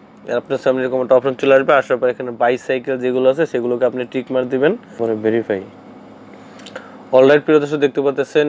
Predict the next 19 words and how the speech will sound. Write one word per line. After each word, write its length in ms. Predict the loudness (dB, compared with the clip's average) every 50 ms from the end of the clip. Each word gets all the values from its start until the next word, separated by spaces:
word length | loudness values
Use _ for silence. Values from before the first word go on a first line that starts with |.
| -2
এটা 100 | -2 -2 -2 -2
কিন্তু 180 | -4 -4 -2 0 0 0
আমার 160 | 0 0 0 0 0
ভেরিফাই 320 | 0 0 0 0 0 0 0 2
হয়ে 140 | 4 4 4 4
গেছে। 180 | 2 0 0 0 2 2
তারপরে 240 | 2 2 2 0 -2 -2
এখান 160 | -2 -4 -6 -4 -2
থেকে 140 | 0 2 2 2 0
নেক্সটে 300 | -2 -4 -4 -6 -6 -6 -4
ক্লিক 200 | -4 -4 -4 -2 -2
করে 120 | -2 -2 -2 -2
দেবেন। 180 | -6 -10 -12 -16 -18 -20 -20 -20 -20 -20 -20 -20 -20 -20 -20 -20 -20 -20 -20 -20 -20 -20 -16 -8 -2 2 2
নেক্সটে 280 | 2 2 0 0 0 0 0
ক্লিক 220 | 0 0 0 0 2
করার 180 | 2 2 4 2 2
পরে 160 | 2 4 4 6 4 4 2 0
enter 260 | -4 -4 0 0 0 2 2 2
your 140 | 2 2